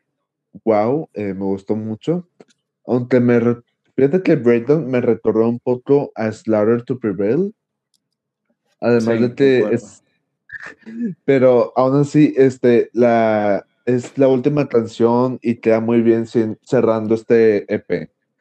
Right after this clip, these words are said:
Speaker 1: Y a diferencia de ti, mi canción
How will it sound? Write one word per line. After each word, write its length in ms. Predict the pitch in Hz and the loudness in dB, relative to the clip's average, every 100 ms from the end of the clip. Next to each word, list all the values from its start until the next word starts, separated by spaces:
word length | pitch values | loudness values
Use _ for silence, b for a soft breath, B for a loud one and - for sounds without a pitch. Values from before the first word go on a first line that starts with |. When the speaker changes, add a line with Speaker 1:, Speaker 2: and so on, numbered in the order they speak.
| _ _ _ _ - | _ _ _ _ -4
Speaker 1:
Y 500 | 131 127 127 123 117 - | 0 2 4 4 2 0
a 240 | 123 120 - _ | -2 -2 -6 _
diferencia 500 | 131 127 127 131 160 | -8 -2 -2 0 2
de 100 | 156 | 2
ti, 420 | 147 123 127 180 - _ - | 2 -2 0 -2 -8 _ -8
mi 180 | 127 | -6
canción 460 | 120 127 120 127 135 | 0 0 2 0 0